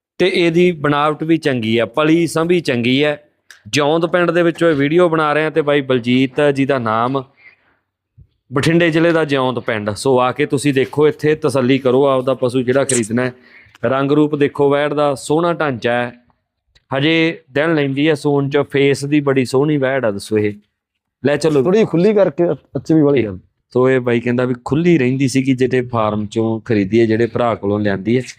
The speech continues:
Speaker 1: ਤੇ ਭੱਜਦੀ ਨੱਸਦੀ ਆ ਉਹਦੇ ਕਰਕੇ। ਬਣਾਵਟ ਦੇਖੋ ਦੋਸਤੋ ਫੇਰ ਇਹਦੇ ਫੇਸ ਦੀ, ਬਹੁਤ ਸੋਹਣੀ ਵੈੜ ਹੈ।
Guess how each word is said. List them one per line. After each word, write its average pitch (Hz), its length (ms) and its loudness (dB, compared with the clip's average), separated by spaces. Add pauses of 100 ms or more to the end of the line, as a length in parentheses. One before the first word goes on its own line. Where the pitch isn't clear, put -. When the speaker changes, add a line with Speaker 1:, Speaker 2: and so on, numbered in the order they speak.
(240)
Speaker 1:
ਤੇ 135 100 -2
ਭੱਜਦੀ 127 460 -2
ਨੱਸਦੀ 107 440 -2
ਆ 98 80 2
ਉਹਦੇ 98 180 -2
ਕਰਕੇ। - 300 -16 (1700)
ਬਣਾਵਟ 135 440 0
ਦੇਖੋ 135 360 0
ਦੋਸਤੋ 123 280 -2
ਫੇਰ 127 300 0
ਇਹਦੇ 127 200 0
ਫੇਸ 104 340 -2
ਦੀ, 110 120 0
ਬਹੁਤ 160 220 0
ਸੋਹਣੀ 156 320 -2
ਵੈੜ 131 240 0
ਹੈ। 110 280 -4